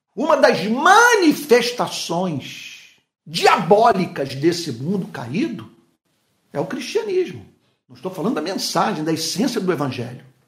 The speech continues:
O que eu estou dizendo é da forma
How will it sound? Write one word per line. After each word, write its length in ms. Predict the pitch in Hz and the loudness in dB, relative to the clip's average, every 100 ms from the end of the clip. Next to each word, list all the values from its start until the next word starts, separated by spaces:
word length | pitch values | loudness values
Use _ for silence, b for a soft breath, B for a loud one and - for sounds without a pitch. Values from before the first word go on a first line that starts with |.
| _ _ _ b b b | _ _ _ b b b
O 40 | b | b
que 60 | |
eu 60 | 208 | 6
estou 140 | 208 | 6
dizendo 360 | 185 127 196 240 | 4 4 2 2
é 40 | |
da 120 | 220 | 0
forma 1040 | 196 - - 247 294 320 247 330 320 - | -2 -4 2 10 12 10 4 0 -2 -4